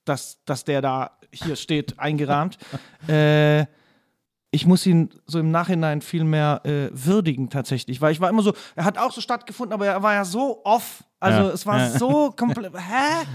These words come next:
Speaker 2: Ja.
Speaker 1: So, da, dass ich dann mich eher so, Busta Rhymes war noch in so einem, weißt du, ich mein,
Speaker 2: Ja.
Speaker 1: ah, okay.
Speaker 2: Ja, ja.
Speaker 1: Und de-, der war so way, way beyond, sag
Speaker 2: Total.
Speaker 1: ich mal. Ähm, aber, äh, äh, ja, geil, doch, das find ich gut. Ich finde, jeder sollte ein bisschen O D B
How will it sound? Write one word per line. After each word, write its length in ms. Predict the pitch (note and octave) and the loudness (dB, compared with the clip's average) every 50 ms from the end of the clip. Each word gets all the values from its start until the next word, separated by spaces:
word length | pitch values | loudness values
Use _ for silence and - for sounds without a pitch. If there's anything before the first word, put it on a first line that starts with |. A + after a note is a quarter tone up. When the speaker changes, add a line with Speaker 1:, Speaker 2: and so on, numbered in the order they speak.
| - - | -6 -2
Speaker 2:
Ja. 220 | C#3+ C#3 B2+ C3 C#3+ B2+ | 2 2 2 2 0 0
Speaker 1:
So, 180 | - B3 B3 | 0 2 2
da, 160 | A3 G#3+ A3+ F#3+ | 2 2 0 0
dass 180 | G3 A3+ G#3 | 0 0 0
ich 140 | C4+ A#3+ - | -2 -2 0
dann 260 | C4 B3 A#3+ A3+ A3 | 0 0 0 0 0
mich 220 | A#3 A3+ - - G3+ | -2 -4 -4 -6 -4
eher 300 | A#3 A#3+ B3 B3+ B3 G#3+ | -2 0 2 2 0 0
so, 240 | G3+ A#3 A3+ A3+ | 0 -2 -2 -2
Busta 320 | E3 D#3+ - - - - A#3 | 0 0 -2 0 0 0 2
Rhymes 360 | G#3+ F3+ A3+ B3 B3+ A3+ G#3 | 2 4 4 2 2 0 0
war 120 | A3+ A3+ | 0 0
noch 280 | A3+ A#3 - - - - - | 2 0 0 -2 -6 -12 -6
in 180 | G#3 A3+ A3+ | -4 -2 0
so 80 | G3+ A3+ | 0 0
einem, 280 | A3+ A3 G#3+ G#3+ G3+ - | 0 0 0 -2 -4 -4
weißt 240 | - G3+ A3+ A3 - | -4 -4 -4 -4 -6
du, 40 | B3 | -6
ich 60 | G#3+ | -6
mein, 220 | A#3 A#3+ B3 A#3+ A#3 | -4 -2 -2 0 0
Speaker 2:
Ja. 220 | C3 A#2 A2+ A#2+ | 2 2 0 0
Speaker 1:
ah, 220 | - D#3+ A3 A3+ G3+ - - - | -4 -6 -8 -8 -10 -12 -16 -16
okay. 320 | - G3+ - B3 B3+ C4+ | -12 -4 0 2 2 2
Speaker 2:
Ja, 60 | - - | 2 0
ja. 60 | E4 D4+ - _ _ - - - - - _ _ | -2 -4 -8 _ _ -20 -20 -20 -20 -20 _ _
Speaker 1:
Und 280 | - A3+ A#3 G#3 E3 A#3+ | -6 -6 -4 -4 -6 -8
de-, 120 | - - | -12 -12
der 280 | F3+ - B3 B3 A#3+ A3 | -6 -2 -2 0 0 0
war 100 | A3+ G#3+ | -2 0
so 240 | G#3+ G#3+ G#3 F#3+ E3+ E3 | 0 -2 -2 -4 -6 -8
way, 320 | F3 F#3 G3 G3 G#3 - - - | -4 0 0 0 0 0 -4 -6
way 560 | F#3+ G3 G3 G3 F#3 C#3+ F#3 F#3+ G3+ A3 A3+ | -8 -6 -6 -6 -6 -4 -2 0 2 2 2
beyond, 460 | F#3 G3 F#3 E3+ D#3+ D#3 E3 F#3+ - | 0 0 0 2 2 2 2 2 2
sag 140 | C3+ B2+ F3+ | 2 2 2
Speaker 2:
Total. 200 | F3+ - A2+ G#2+ | 2 2 2 4
Speaker 1:
ich 60 | G2 | 2
mal. 120 | F#2+ G3 - - | 2 0 0 0
Ähm, 420 | F#3 F#3+ F#3+ F#3+ F#3+ G3 G3 F#3+ - - - _ _ _ | 2 4 4 4 4 4 2 0 -2 -8 -20 _ _ _
aber, 480 | - E3 F3+ F3 F3+ F#3 F#3 F3 - - | 0 2 2 2 2 0 0 0 -2 -2
äh, 420 | F#3 F3 E3+ - - F3 E3 D#3+ | -2 -2 -2 -2 -2 -4 -4 -4
äh, 20 | D#3 | -4
ja, 160 | - F3 E3+ | -2 -4 -4
geil, 360 | D#3 - G3 G3+ A#3 A#3+ G#3 - | -2 0 0 0 2 0 -2 -2
doch, 320 | - G3+ A#3 B3 G#3 - _ | -2 -4 -4 -4 -6 -12 _
das 160 | F3+ E3+ - | -16 -16 -12
find 160 | - G#3+ G3+ | -6 -6 -6
ich 100 | F#3+ - | -4 0
gut. 160 | - A#3 G3+ | 0 0 2
Ich 220 | D#3 G3 - F3+ - | 2 0 0 -2 -2
finde, 200 | - A3+ G#3+ G#3 | 0 2 2 4
jeder 360 | F#3+ F#3+ A3+ A#3 A#3 A3+ G#3 | 4 4 4 6 6 4 4
sollte 400 | F3 F3+ F#3+ G3 F#3 G3+ F#3+ - | 4 4 4 4 4 2 2 2
ein 160 | - F3 E3+ | 2 2 2
bisschen 320 | D#3+ F#3+ - - F#3+ E3 - | 2 0 0 0 -2 2 4
O 120 | F3 F3+ | 4 4
D 120 | E3+ F3 | 4 2
B 320 | D#3+ D3 F3+ F3+ F3+ F3+ | 0 2 2 2 2 0